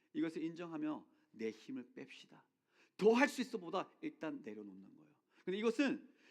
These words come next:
그저 무기력하게 있으란 얘기가 아닙니다.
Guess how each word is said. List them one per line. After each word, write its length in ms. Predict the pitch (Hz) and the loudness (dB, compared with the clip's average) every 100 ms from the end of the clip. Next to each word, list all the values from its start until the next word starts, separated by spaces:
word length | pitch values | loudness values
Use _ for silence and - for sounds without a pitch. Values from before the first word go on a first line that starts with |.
| _ | _
그저 200 | - 156 | -2 -2
무기력하게 760 | 123 131 151 233 247 240 - 311 | -2 -10 -4 0 0 0 -4 -4
있으란 340 | 311 208 190 | -6 -10 -8
얘기가 320 | - - 117 | -10 -10 -14
아닙니다. 460 | 95 98 104 - | -14 -18 -20 -20